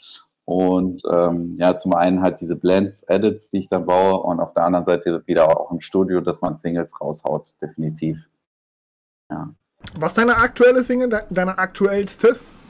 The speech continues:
Speaker 1: Ja, die letzte, die ist ja eigentlich so mit auch die erste gewesen, muss man sagen. Die ist auf Spotify, äh, die ist Over mit einem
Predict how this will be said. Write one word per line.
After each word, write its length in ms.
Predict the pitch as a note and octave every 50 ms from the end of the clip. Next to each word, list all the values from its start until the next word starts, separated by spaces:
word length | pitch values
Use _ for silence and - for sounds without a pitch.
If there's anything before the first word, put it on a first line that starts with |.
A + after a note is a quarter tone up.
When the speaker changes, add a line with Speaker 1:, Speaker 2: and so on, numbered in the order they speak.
| - - - _ -
Speaker 1:
Ja, 540 | F2 F2+ F#2+ F#2 F#2+ F#2+ F#2+ G2 F#2+ - -
die 80 | - G2
letzte, 340 | G2 G#2 A#2 A2+ - C3 A2+
die 100 | A#2 A#2+
ist 120 | A#2 B2
ja 80 | A#2 D#2
eigentlich 400 | G2+ G#2 A2+ B2 - - - -
so 200 | - G2+ G#2 G2+
mit 200 | G2+ A2 A2 -
auch 160 | - F#2+ -
die 120 | - F2+
erste 360 | D#2+ - G2+ B2 B2 - - -
gewesen, 400 | - E2+ E2 F2 F2 E2+ F2+ F2+
muss 200 | E2+ E2+ - -
man 140 | E2+ E2
sagen. 360 | D#2+ F2+ F2 F2+ F#2 F#2+ F#2+ F2
Die 40 |
ist 140 | F2 F2 -
auf 160 | E2+ E2 -
Spotify, 680 | - - F#2 F#2 - - G2+ G#2 - G#2 G2 G2+ G2+ G#2
äh, 360 | G2+ - - F2+ F2 F2+ F2+ F2
die 160 | F2 F2 F#2
ist 200 | F#2 - - -
Over 560 | - F#2+ G#2 A2 A2 A#2+ A2+ A#2 A#2 - -
mit 200 | G2 F#2 - - _ -
einem 540 | F#2 F2+ F2+ F2+ F2+ F2+ E2+ - - -